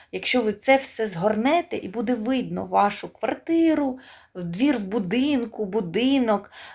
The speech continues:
залиште людинам якийсь сарайчик або гараж, де можна буде покласти частину гаража, там,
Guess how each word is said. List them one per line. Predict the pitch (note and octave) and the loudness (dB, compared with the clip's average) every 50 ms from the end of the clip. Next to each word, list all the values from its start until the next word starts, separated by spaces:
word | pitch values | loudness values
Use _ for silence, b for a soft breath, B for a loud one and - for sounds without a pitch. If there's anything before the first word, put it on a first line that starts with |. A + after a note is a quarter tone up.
| B | B
залиште | G#3+ F#3+ F3+ G#3+ - A#3+ C#4 D#4 - - - D#4 C#4 | -4 0 4 4 4 6 4 4 2 0 0 -2 -2
людинам | B3+ C4 A#3 F#3 E3+ G3 A3+ C4 C4 C4 A#3+ A3 | 0 0 -2 -2 -2 -2 0 2 2 0 0 -2
якийсь | A3 A3 - A3+ G#3+ - - | -2 -4 -6 -6 -6 -4 0
сарайчик | - G#3+ G#3 G3+ G3+ A3 A#3+ B3+ B3+ B3+ - B3 B3 - | 2 2 4 4 4 4 4 2 2 -2 -6 -6 -4 -4
або | G3 F#3 F3 E3+ G3 A3+ B3 C4 C4 - - | -4 -4 -2 -2 0 2 4 4 2 2 0
гараж, | F#3+ E3+ G#3 G#3 G#3 G#3 G#3 A3+ B3 B3+ A#3 G#3 | -4 0 2 4 4 6 6 4 4 2 0 -2
де | G3 G3+ F#3+ | -4 -4 -2
можна | F#3+ G#3 A#3 A#3+ A3 A3+ G3+ | -2 -2 -2 -2 -2 -4 -6
буде | F#3 F#3 G3+ F#3+ G3+ | -6 -6 -8 -8 -8
покласти | G3 - F3 - - G3 A3 A3+ - - G#3 | -8 -8 -10 -8 -4 -2 -2 -2 -4 -8 -16
частину | - - - G#3 - - - G#3 A3 A3 G#3 | -12 -10 -10 -10 -10 -10 -8 -6 -4 -2 -2
гаража, | G3 E3+ F#3+ G3+ F#3 F3 F3 F3 E3 D#3 | -2 -2 -2 -2 -2 -2 -2 -2 -4 -6
там, | - - - - | -6 -8 -12 -16